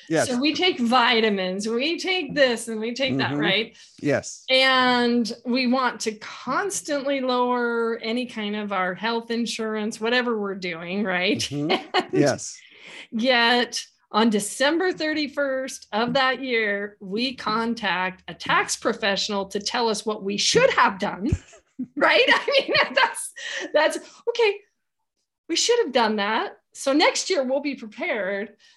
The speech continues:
Speaker 2: But with small businesses failing within, most of them in the first couple years,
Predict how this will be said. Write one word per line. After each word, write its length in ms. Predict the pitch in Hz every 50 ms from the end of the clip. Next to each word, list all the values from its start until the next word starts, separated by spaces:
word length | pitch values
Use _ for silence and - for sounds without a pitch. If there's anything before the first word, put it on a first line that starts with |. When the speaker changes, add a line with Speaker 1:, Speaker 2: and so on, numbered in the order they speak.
| _ _ _ _ _ _ _ _ 214
Speaker 2:
But 480 | 208 214 240 247 233 214 214 208 - - 226
with 540 | 220 208 214 247 262 240 233 226 214 - - _ -
small 320 | - - 240 247 254 262
businesses 720 | 269 277 277 269 269 247 233 214 214 - 208 185 180 -
failing 560 | - - 226 226 254 277 269 240 196 190 190
within, 600 | 190 196 185 190 202 202 202 190 190 185 - 202
most 280 | 208 226 285 277 - -
of 80 | 196
them 240 | 185 180 175 190 190
in 140 | 175 175 175
the 260 | 170 175 180 165 160 - _
first 320 | - - 196 185 185 - -
couple 340 | - - 220 226 196 185
years, 600 | 180 170 - 175 175 180 175 180 185 180 - -